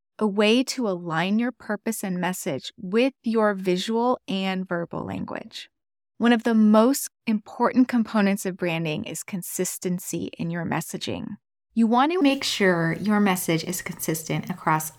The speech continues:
all touch points. And in order to do that, you need to know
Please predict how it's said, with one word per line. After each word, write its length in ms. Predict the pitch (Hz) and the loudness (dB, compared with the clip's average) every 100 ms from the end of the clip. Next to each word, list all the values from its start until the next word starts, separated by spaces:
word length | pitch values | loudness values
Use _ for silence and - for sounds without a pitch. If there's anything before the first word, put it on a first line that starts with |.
| - | -2
all 240 | 247 254 | 2 2
touch 380 | 247 214 - - | 2 0 -2 -4
points. 480 | - 233 - - - - - - | -6 -6 -6 -10 -10 -16 -20 -2
And 120 | 214 | 4
in 100 | 214 - | 4 2
order 320 | - 233 285 | -4 -2 -2
to 140 | 285 277 | -4 -4
do 160 | 240 | 0
that, 240 | 220 165 - | 2 2 0
you 100 | 196 | 0
need 340 | 208 233 269 | 4 4 4
to 140 | - 285 | 0 0
know 460 | 220 190 185 196 | 2 2 0 -2